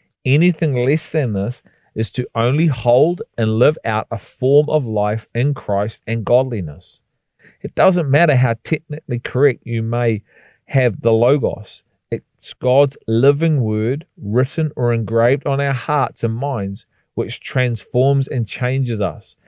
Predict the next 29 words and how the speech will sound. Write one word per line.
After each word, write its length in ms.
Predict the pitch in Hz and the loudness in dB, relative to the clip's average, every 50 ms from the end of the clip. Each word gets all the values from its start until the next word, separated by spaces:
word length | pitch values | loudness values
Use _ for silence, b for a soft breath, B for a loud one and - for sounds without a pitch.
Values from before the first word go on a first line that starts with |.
| b b b b b | b b b b b
and 180 | 123 120 117 - | -2 -2 -2 -2
conforms 720 | - 131 120 113 - _ - 131 143 160 170 160 139 113 | 0 0 0 0 -2 _ -2 0 2 2 2 2 2 2
us 200 | 110 110 104 - - | 0 0 0 -2 -4
into 220 | 127 117 107 101 107 | -4 -4 -4 -2 -2
the 180 | 113 117 98 _ - | -4 -4 -4 _ -2
image 340 | 135 147 151 147 127 98 107 | 0 0 2 2 0 -2 -2
of 180 | 101 90 - | -6 -6 -4
God. 360 | - 120 123 131 123 110 - - _ - _ _ _ _ _ _ _ _ - | -2 0 0 0 0 -4 -6 -10 _ -20 _ _ _ _ _ _ _ _ -2
This 200 | 139 165 160 - | 0 0 0 0
is 140 | - 127 123 | -2 0 2
what 220 | 120 120 - _ | 0 0 0 _
true 280 | - - - 120 117 113 | -8 -4 -2 0 0 0
knowledge 440 | 110 113 113 110 110 107 104 - _ - | 0 0 0 0 0 -2 -4 -6 _ 0
is. 380 | 147 147 120 101 98 - - _ _ _ _ _ _ _ _ _ - | 0 0 0 -2 -10 -14 -20 _ _ _ _ _ _ _ _ _ 0
It's 240 | 127 123 - - - | 0 0 0 -2 -2
knowing, 600 | 123 120 127 127 143 147 139 117 110 107 101 - _ _ _ _ - - _ _ - 156 - _ _ _ _ _ _ _ _ - | -2 0 0 2 2 2 2 0 -2 -4 -6 -8 _ _ _ _ -20 -20 _ _ -20 -20 -20 _ _ _ _ _ _ _ _ -2
in 120 | 120 117 | 0 2
other 220 | 123 131 139 139 123 | 2 2 2 2 2
words, 400 | 110 107 104 107 110 120 - _ _ _ _ - - | 0 0 0 -2 -4 -6 -8 _ _ _ _ -14 -6
gnosko, 880 | 101 120 110 110 110 127 147 156 156 - - - - 101 101 101 98 - _ _ _ - | -2 0 0 2 2 0 0 0 -2 -6 -8 -4 -2 -2 -2 -2 -4 -8 _ _ _ -16
substance 880 | - - - - - - 160 156 165 156 - - - 120 110 98 - _ | -12 -10 -8 -6 -4 -2 -2 -2 -2 -4 -8 -8 -6 -6 -6 -6 -6 _
of 140 | - 113 101 | -2 -2 0
knowing 400 | 110 113 110 110 113 113 113 110 | -2 -2 -2 0 0 0 0 0
the 100 | 110 110 | -2 -2
person, 720 | - _ - - - 131 123 127 127 - - 95 85 - - _ _ _ _ _ _ _ _ | -4 _ -16 -6 0 0 0 0 0 -4 -8 -10 -10 -10 -12 _ _ _ _ _ _ _ _
Jesus 480 | - - 123 127 120 110 123 120 - | -4 0 0 2 2 0 -2 -4 -6
Christ, 600 | - - - 135 131 120 107 98 95 - - _ _ | -8 -8 -4 -2 -2 -2 -2 -6 -8 -10 -14 _ _
full 360 | _ _ - - 127 110 95 98 | _ _ -6 -2 0 0 0 -2
stop. 420 | - - - - 120 104 87 - | -8 -12 -8 -4 -4 -4 -4 -4